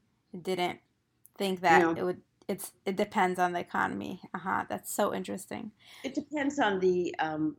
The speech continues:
Speaker 2: the weekly take, actually. So if a show is doing well, the theater owners are not gonna kick 'em out. If the show is doing badly and they go below their minimum, they can leave.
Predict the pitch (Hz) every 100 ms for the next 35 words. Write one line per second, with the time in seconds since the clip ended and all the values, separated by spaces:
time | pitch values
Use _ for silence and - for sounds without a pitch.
0 | - 175 165 180 185 - 170 147 - 220
1 | 202 143 151 143 - - 151 143 - 185
2 | - 156 - 214 185 - 180 165 156 165
3 | 170 _ 269 214 147 151 _ _ _ _
4 | - - 170 170 196 202 170 160 151 156
5 | 156 151 147 143 151 147 147 180 160 156
6 | - _ - _ 175 170 - 190 185 180
7 | 202 175 156 165 175 190 165 156 - 147
8 | 156 156 170 170 165 156 170 170 160 156
9 | 151 170 226 190 147 156 - _ - 156
10 | 151 143 147 165 -